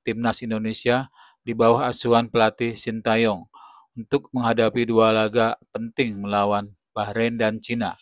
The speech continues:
Ketua Umum P S S I Erick Thohir berharap bahwa dengan kehadiran kedua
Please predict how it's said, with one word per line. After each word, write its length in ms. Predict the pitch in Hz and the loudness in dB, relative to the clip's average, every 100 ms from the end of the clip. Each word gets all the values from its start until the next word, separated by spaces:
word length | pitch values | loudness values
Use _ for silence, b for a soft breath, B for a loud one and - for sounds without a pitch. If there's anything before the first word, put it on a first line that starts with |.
| b b b b b - | b b b b b -14
Ketua 320 | 123 135 143 | 0 6 8
Umum 320 | 135 135 131 | 6 0 4
P 160 | 127 123 | 6 6
S 80 | |
S 240 | 135 123 - | 2 0 -2
I 160 | 131 | -2
Erick 240 | 120 117 110 | 0 -2 0
Thohir 400 | 117 107 113 123 | 0 0 -2 -2
berharap 480 | 113 113 110 123 - | -2 2 4 2 0
bahwa 480 | 117 107 104 110 127 - B B | -2 -2 0 0 0 -4 B B
dengan 400 | - 120 127 135 | -8 2 2 2
kehadiran 560 | 123 113 110 117 113 110 | 2 2 2 0 0 0
kedua 400 | 110 110 107 107 | -2 0 0 0